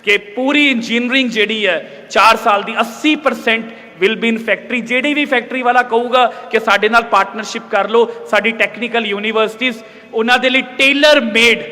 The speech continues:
ਕਰੀਕੁਲਮ ਬਣਾ ਕੇ ਉਹ ਕੋਰਸ ਸ਼ੁਰੂ ਕਰ ਦੇਣਗੇ, ਤਾਂ ਕਿ ਜਦੋਂ ਚਾਰ ਸਾਲ ਬਾਅਦ ਉਹ ਬੱਚਾ ਨਿਕਲੇ ਤਾਂ ਫੈਕਟਰੀ ਨੂੰ in house ਇੰਜੀਨੀਅਰ ਮਿਲ ਰਿਹਾ,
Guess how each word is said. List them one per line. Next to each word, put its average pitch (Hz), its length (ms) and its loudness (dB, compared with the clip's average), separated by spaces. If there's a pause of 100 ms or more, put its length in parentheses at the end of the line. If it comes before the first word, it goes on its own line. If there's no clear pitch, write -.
(240)
ਕਰੀਕੁਲਮ 233 500 0
ਬਣਾ 214 200 2
ਕੇ 214 140 -4
ਉਹ 220 60 0
ਕੋਰਸ 202 260 -2
ਸ਼ੁਰੂ 214 200 -4
ਕਰ 185 200 -2
ਦੇਣਗੇ, 214 360 0
ਤਾਂ 208 380 0
ਕਿ 226 160 -4
ਜਦੋਂ 247 340 2
ਚਾਰ 214 240 2
ਸਾਲ 226 240 0
ਬਾਅਦ 214 240 2
ਉਹ 214 60 0
ਬੱਚਾ 202 320 -2
ਨਿਕਲੇ 208 420 2 (320)
ਤਾਂ 220 80 2
ਫੈਕਟਰੀ 226 560 0
ਨੂੰ 262 120 2
in 269 280 0
house 254 380 2
ਇੰਜੀਨੀਅਰ 226 400 -4
ਮਿਲ 175 280 -6
ਰਿਹਾ, 151 220 -4